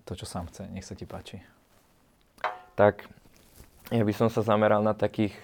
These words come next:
Speaker 2: možno mojich rovesníkov alebo mladších ľudí, ktorí vykonávajú nejaký šport a majú v ňom veľké ambície a chceli by v ňom niečo dokázať.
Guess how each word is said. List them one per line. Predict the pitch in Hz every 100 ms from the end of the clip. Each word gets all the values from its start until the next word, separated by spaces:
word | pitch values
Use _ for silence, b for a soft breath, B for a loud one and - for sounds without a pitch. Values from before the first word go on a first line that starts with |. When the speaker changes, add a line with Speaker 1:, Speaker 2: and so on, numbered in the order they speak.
| B B -
Speaker 2:
možno | 85 98 101 107
mojich | 104 104
rovesníkov | 104 101 - 101 98 127
alebo | 120 104
mladších | - 101 107 104 - 101
ľudí, | 104 104 113 147 b b b b -
ktorí | - 101 98 98 98 95 92
vykonávajú | 110 - 101 98 98 98
nejaký | 101 - 98
šport | - 92 98 - -
a | 98 98 98 98 98 _ -
majú | 101 98
v | 98 101
ňom | 101
veľké | 101 104 101
ambície | 98 98 104 - 120
a | -
chceli | - - 98
by | 98
v | 101 101
ňom | 101
niečo | 98 104
dokázať. | 98 95 113 110 135